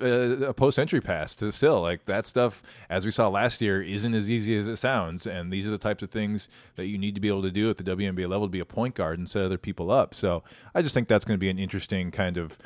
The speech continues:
roster, uh, situation to watch. Um, you know, Cheryl's been a little bit down on, on the rookies, I guess, so far, uh, as far as the,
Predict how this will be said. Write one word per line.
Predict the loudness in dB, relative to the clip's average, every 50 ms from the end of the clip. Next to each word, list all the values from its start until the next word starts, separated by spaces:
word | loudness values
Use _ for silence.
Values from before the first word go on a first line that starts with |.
| -20 -20 _ _ _
roster, | -2 0 2 2 0 0 -2 -2 -2 -2 -2 -4 -4 -4
uh, | -2 -2 -2 -2 -2 -4
situation | -4 -4 -6 -4 -4 -2 -2 -2 -2 -2 -4 -4
to | -2 0
watch. | 2 2 2 2 2 0 -2 -6 -10 -12 -18 -20 -20 -20 -20 -12 _
Um, | 0 2 2 4 2 2 0 -2 -4
you | -2
know, | 0 2 2 2 2 0 -4 -10 -14 -14 -12
Cheryl's | -10 -8 0 4 6 6 6 6 4
been | 4 4 4
a |
little | 4 4 4
bit | 4 2 0 0
down | 0 2 2 4 4 2 2 2 0
on, | -2 -2 -2 -2 -2 -4 -6 -6
on | -4 -4 -2
the | -2 -2
rookies, | 0 0 0 0 2 0 0 0 -2 -2 -2
I | -2 0
guess, | 0 0 0
so | 2 2 0
far, | 2 4 4 6 6 6 6 4
uh, | 4 2 2
as | 0 0
far | 2 2 2 2
as | 2 0
the, | 0 0 0 0